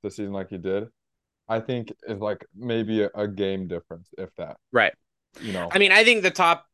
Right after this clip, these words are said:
Speaker 2: four in general are gonna be, it's gonna be really tight, I think,
Speaker 1: Yeah.
Speaker 2: the top four.
Speaker 1: But let's say, 'cause I don't wish any injury on Haaland, 'cause he, he's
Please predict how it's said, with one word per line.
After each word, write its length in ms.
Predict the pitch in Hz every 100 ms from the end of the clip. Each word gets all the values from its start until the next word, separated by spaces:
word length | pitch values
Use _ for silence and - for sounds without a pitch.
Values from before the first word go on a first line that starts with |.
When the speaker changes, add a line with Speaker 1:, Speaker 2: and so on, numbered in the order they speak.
| _ -
Speaker 2:
four 520 | - - 156 151 139
in 180 | 135 131
general 300 | 120 120 113
are 140 | 104
gonna 160 | 107 104
be, 100 | 95
it's 180 | 104 -
gonna 120 | 110
be 100 | 95
really 200 | 76 -
tight, 240 | - - -
I 60 | 110
think, 200 | - 98
Speaker 1:
Yeah. 180 | 90 107
Speaker 2:
the 100 | 110
top 260 | - - -
four. 140 | -
Speaker 1:
But 200 | 123 107 -
let's 280 | 120 143 143
say, 320 | 143 127 123 - _ _ _ _ _ _ _ _
'cause 120 | 117 113
I 80 |
don't 160 | 113 113
wish 220 | 107 -
any 220 | 101 98
injury 340 | 92 90 92 87
on 120 | 85
Haaland, 380 | 87 82 85 85 _ _
'cause 180 | 92 82
he, 180 | - 67 -
he's 300 | 98 92 82